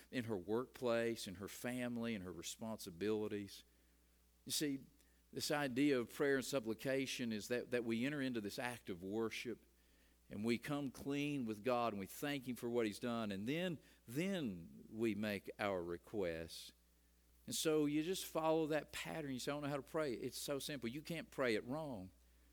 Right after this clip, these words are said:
If you're praying to the God of the Bible, you're praying what you know about Him from the Bible. You're confessing your known sins, and you're thanking Him for what He's done for you, and then you make requests. I'm telling you, you cannot mess it up. Um,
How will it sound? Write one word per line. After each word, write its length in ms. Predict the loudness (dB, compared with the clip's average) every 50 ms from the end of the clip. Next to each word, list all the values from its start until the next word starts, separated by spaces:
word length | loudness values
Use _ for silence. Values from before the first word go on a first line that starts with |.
| -20 -20 -20 -20 -20 -20 -16
If 140 | -10 0 2
you're 80 | 2 2
praying 320 | 2 2 2 2 2 0
to 100 | 0 -2
the 80 | 0 2
God 220 | 6 6 8 8 6
of 80 | 6
the 60 | 2
Bible, 500 | 2 2 4 4 4 2 2 0 -2 -6 -6 -12 -20 -20 -20 -20 -20 -8 -4
you're 140 | -2 -2 -2
praying 500 | -2 2 6 8 10 10 10 8 8 4
what 160 | 2 2 2
you 100 | 2 2
know 240 | 4 4 4 4 6
about 240 | 6 6 6 6
Him 140 | 4 2 -2
from 200 | -2 -4 -2 -2
the 80 | -2 0
Bible. 500 | 0 0 2 2 0 -2 -4 -8 -12 -14 -16 -20 -12 -4
You're 120 | -2 -2 0
confessing 680 | 0 -2 -2 0 2 2 2 2 2 0 -2 0 0
your 220 | 0 0 0 0 0
known 280 | 0 0 0 0 0
sins, 480 | -2 -2 -2 -2 0 0 0 0 0 0
and 140 | 0 0 2
you're 160 | 2 0 0
thanking 500 | -2 -2 -2 -2 -2 -2 -2 -4 -2 0
Him 140 | 0 0 0
for 120 | -2 0
what 160 | 2 4 4
He's 140 | 4 2 2
done 200 | 0 0 0 0
for 120 | 0 -2
you, 300 | 0 2 2 2 2 2
and 180 | 2 0 0 0
then 140 | 0 0 0
you 120 | 0 0
make 280 | 0 2 2 0 0 0 -2
requests. 560 | -2 -2 -2 -2 -2 0 2 2 0 -2 -6 -16 -20 -20 -14 -6
I'm 140 | -4 -2 -2
telling 320 | 0 0 2 2 2 2 2
you, 100 | 2 0
you 140 | 0 -2 -6
cannot 640 | -6 -6 -4 -4 -2 -2 0 0 0 0 -2 -2 -2
mess 400 | -2 0 0 0 0 -2 -2 -4
it 140 | -2 -2 0
up. 240 | -2 -2 -4 -6 -12 -18 -20 -20 _ -20 _ -20 -20 -20 -20 -20 -20 -20 -20 -20 -20 -20 -20 -20 -20 -20 -20 -20 -20 -20 -20 -20 -20 -20 -20 _ -18
Um, 80 | -18